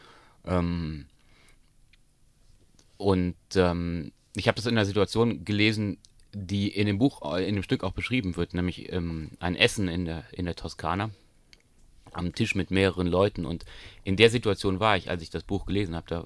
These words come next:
war, saß ich eben an so einem Frühstückstisch und, äh, die Gespräche um mich rum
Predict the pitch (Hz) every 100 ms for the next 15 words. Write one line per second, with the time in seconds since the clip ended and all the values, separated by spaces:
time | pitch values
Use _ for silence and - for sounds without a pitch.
0 | 67 82 76 - - 87 - - 82 76
1 | 80 80 67 78 76 - - - 131 90
2 | - - - - - - - - - -
3 | 98 95 92 - 98 92 90 - 95 90
4 | - _ _ _ 98 - 107 123 - 98
5 | 92 - 92 90